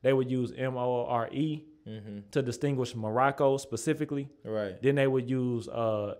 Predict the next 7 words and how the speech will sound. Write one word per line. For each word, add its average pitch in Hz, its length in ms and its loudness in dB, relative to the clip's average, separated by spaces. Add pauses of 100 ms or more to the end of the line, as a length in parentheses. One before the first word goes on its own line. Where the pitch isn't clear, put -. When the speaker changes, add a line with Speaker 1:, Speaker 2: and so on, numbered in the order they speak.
Speaker 1:
M 135 220 -2
O 127 60 -8
O 127 400 2
R 127 420 4 (360)
to 139 100 0
distinguish 120 760 -2 (260)
Muslims 110 720 -4